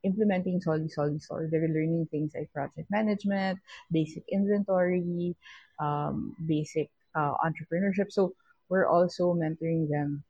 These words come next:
um, in terms of entrepreneurship and, and project management. So it's, it's also helpful for the, you know, group of younger people that he brought in for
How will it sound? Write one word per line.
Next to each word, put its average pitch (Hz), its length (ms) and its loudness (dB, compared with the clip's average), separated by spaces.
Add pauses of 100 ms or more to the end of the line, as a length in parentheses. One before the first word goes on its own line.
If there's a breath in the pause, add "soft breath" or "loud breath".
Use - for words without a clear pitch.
(200)
um, 151 640 -4
in 165 160 0
terms 160 260 -4
of 151 120 -6 (120)
entrepreneurship 151 760 -4
and, - 220 -6 (120)
and 160 140 -6
project 147 340 -6
management. 151 520 -4
So 185 200 4 (360 loud breath)
it's, 180 320 0
it's 185 180 -2
also 156 600 2 (220)
helpful 170 500 2 (100)
for 151 380 -2 (580 loud breath)
the, 165 540 2 (120)
you 170 100 0
know, 160 60 0
group 175 280 0
of 170 180 0
younger 156 460 -2
people 143 280 -8
that 135 200 -6
he 160 200 -6
brought 147 280 -2
in 147 180 -4 (120)
for 143 240 -10